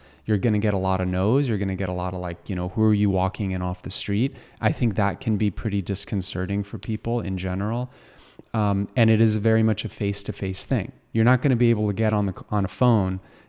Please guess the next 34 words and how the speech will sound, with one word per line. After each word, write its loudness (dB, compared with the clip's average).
and 2
try 4
to, 2
you 2
know, 2
cold 4
call 0
people. -4
You 6
have 4
to 0
show 4
up 4
at 0
the -2
store, 0
and 2
it's, 0
it's 2
very 6
still 4
organic 2
and 0
down 0
to -8
earth. -2
And -2
you're 0
looking 0
at -2
the -4
buyer, 0
and 0
you're -2